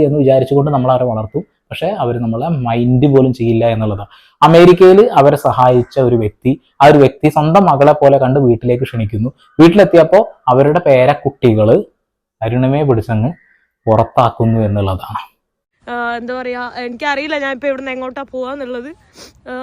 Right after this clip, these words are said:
Speaker 2: പെട്ടെന്ന് രാത്രി പറയുമ്പോ എനിക്ക് even അറിയുന്ന വേറെ ആൾക്കാരുണ്ടെങ്കിൽ പോലും അവരെ എനിക്ക് ഈ രാത്രി വിളിച്ച് ബുദ്ധിമുട്ടിക്കാൻ പറ്റില്ല. കാരണം, ആ, അവർക്കൊരു മനസ്സില്ലല്ലോ, എനിക്കൊരു മനസ്സുണ്ടല്ലോ. അതുകൊണ്ട് എനിക്ക് ആരെയും വിളിച്ച് ഈ രാത്രി ബുദ്ധിമുട്ടിക്കാൻ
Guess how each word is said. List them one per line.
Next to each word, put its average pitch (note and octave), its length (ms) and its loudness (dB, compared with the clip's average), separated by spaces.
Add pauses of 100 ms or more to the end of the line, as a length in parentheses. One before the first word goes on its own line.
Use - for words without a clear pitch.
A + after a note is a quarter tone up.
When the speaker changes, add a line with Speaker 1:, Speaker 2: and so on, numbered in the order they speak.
(320)
Speaker 2:
പെട്ടെന്ന് D4 400 -12
രാത്രി C#4+ 320 -6
പറയുമ്പോ D4+ 300 -8
എനിക്ക് C#4 240 -12
even D#4+ 220 -12
അറിയുന്ന C#4+ 340 -10
വേറെ C#4 180 -6
ആൾക്കാരുണ്ടെങ്കിൽ C#4 580 -10
പോലും C4+ 280 -10
അവരെ B3+ 220 -12
എനിക്ക് C4+ 200 -16
ഈ - 80 -14
രാത്രി B3+ 240 -14
വിളിച്ച് C4+ 260 -18
ബുദ്ധിമുട്ടിക്കാൻ A#3+ 500 -16
പറ്റില്ല. G3+ 280 -18 (460)
കാരണം, B3 280 -14 (400)
ആ, C4 40 -10 (1200)
അവർക്കൊരു B3+ 440 -10
മനസ്സില്ലല്ലോ, D4+ 560 -8
എനിക്കൊരു E4 380 -10
മനസ്സുണ്ടല്ലോ. C#4 600 -8 (120)
അതുകൊണ്ട് B3 300 -10 (200)
എനിക്ക് A#3 300 -14 (460)
ആരെയും C4 260 -8
വിളിച്ച് C4 240 -12
ഈ - 80 -8
രാത്രി C4+ 340 -14
ബുദ്ധിമുട്ടിക്കാൻ B3+ 500 -14